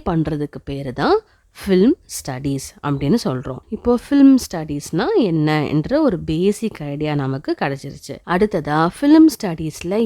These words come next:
என்னெல்லாம் படிப்போம், கத்துக்குவோம் அப்படின்னு தெரிஞ்சுக்கலாம்.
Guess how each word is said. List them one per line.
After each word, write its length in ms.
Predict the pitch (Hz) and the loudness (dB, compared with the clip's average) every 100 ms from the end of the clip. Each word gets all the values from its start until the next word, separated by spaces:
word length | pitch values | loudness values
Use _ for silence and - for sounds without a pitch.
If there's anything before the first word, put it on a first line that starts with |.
| 202 | 4
என்னெல்லாம் 560 | 262 302 285 214 240 226 160 | 6 6 4 2 0 0 -2
படிப்போம், 580 | 151 175 - 151 156 143 - 190 | -4 -4 -6 -4 -2 -4 -6 -4
கத்துக்குவோம் 720 | - - 226 156 147 160 127 - 156 | -4 -6 -8 -4 0 0 0 -4 -6
அப்படின்னு 300 | 151 156 269 214 | -2 2 2 2
தெரிஞ்சுக்கலாம். 600 | 160 143 - 139 131 | -2 -2 -4 -6 -6